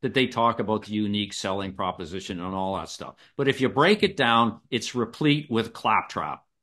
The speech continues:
aspirations, and narcissism. We're the best, we're better, we're number one, we're the market leader,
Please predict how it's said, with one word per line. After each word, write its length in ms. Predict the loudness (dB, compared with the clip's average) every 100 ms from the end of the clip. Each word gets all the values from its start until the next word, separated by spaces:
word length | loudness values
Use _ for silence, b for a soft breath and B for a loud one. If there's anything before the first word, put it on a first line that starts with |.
| _ _ 2
aspirations, 960 | 2 2 2 4 4 2 0 0 -2 -2
and 180 | 2 4
narcissism. 680 | 4 0 -8 -10 -10 -12 -16 _ _ -6
We're 240 | 2 4
the 100 | 4
best, 480 | 4 4 2 -4 -8
we're 220 | -2 0
better, 340 | 4 2 2 0
we're 200 | 0 0
number 260 | 0 0
one, 320 | 2 2 2
we're 160 | 0 0
the 100 | 0
market 380 | 0 0 -2 -6
leader, 440 | -2 0 0 -2